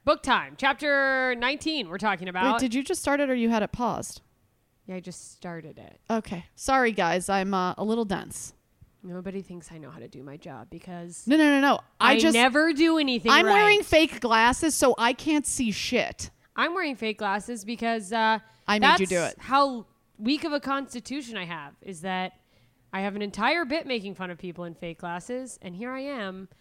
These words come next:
Speaker 2: In
Speaker 1: because
Speaker 2: fake
Speaker 1: Nicole
Speaker 2: glasses.
Speaker 1: said, "Let's wear fake glasses."
Speaker 2: Yeah. I, peer pressure.
Speaker 1: Is it? I mean,
Speaker 2: It's crippling
Speaker 1: it,
Speaker 2: for
Speaker 1: it's
Speaker 2: some
Speaker 1: hardly
Speaker 2: people.
Speaker 1: pressure. I just went, "Okay."
Speaker 2: Yeah.
Speaker 1: Like,
Speaker 2: It's,
Speaker 1: the
Speaker 2: it's
Speaker 1: whole
Speaker 2: like a peer nudge.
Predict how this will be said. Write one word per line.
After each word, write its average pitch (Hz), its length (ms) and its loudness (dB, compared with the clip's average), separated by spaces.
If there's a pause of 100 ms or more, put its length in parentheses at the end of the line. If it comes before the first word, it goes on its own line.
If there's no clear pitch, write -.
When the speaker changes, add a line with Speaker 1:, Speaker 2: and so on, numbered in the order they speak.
Speaker 2:
In 170 120 -2
Speaker 1:
because 202 240 -2
Speaker 2:
fake 214 120 -4
Speaker 1:
Nicole 214 180 -4
Speaker 2:
glasses. 196 140 -6
Speaker 1:
said, 196 340 -6
"Let's 185 280 -10
wear 180 100 -10
fake 165 240 -14
glasses." 151 340 -16
Speaker 2:
Yeah. 254 240 -2 (240)
I, 226 140 0
peer 302 280 -2
pressure. 208 560 -2 (760)
Speaker 1:
Is 220 160 -12
it? 277 160 -4
I 269 80 -2
mean, 294 200 -2
Speaker 2:
It's 285 80 -2
crippling 240 420 0
Speaker 1:
it, 147 60 -14
Speaker 2:
for 190 80 -4
Speaker 1:
it's - 80 -4
Speaker 2:
some 170 140 -4
Speaker 1:
hardly 381 400 2
Speaker 2:
people. - 140 -6
Speaker 1:
pressure. 220 460 -4
I 190 100 -4
just 202 180 -12
went, 226 200 -6 (120)
"Okay." 262 600 2 (100)
Speaker 2:
Yeah. 175 280 -6 (320)
Speaker 1:
Like, - 140 0
Speaker 2:
It's, 208 80 0
Speaker 1:
the 302 100 6
Speaker 2:
it's - 40 4
Speaker 1:
whole 370 180 6
Speaker 2:
like - 160 6
a 285 60 2
peer 277 280 4
nudge. 170 500 -2